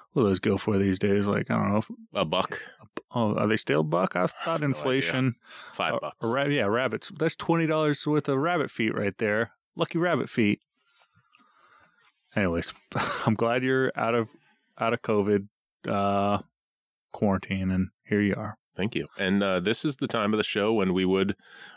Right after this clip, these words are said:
Speaker 2: read your emails.
Speaker 1: Yeah, how many emails did we get in?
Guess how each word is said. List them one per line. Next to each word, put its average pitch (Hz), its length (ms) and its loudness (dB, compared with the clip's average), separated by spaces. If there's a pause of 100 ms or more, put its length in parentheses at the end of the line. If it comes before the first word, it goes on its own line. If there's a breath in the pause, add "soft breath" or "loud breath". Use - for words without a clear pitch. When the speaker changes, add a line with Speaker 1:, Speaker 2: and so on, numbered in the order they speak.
Speaker 2:
read 113 440 0
your 101 300 2
emails. 135 540 0
Speaker 1:
Yeah, 214 280 -2
how 131 100 -2
many 233 260 2
emails 175 260 0
did 147 80 -4
we 139 80 -2
get 151 180 0
in? 127 340 0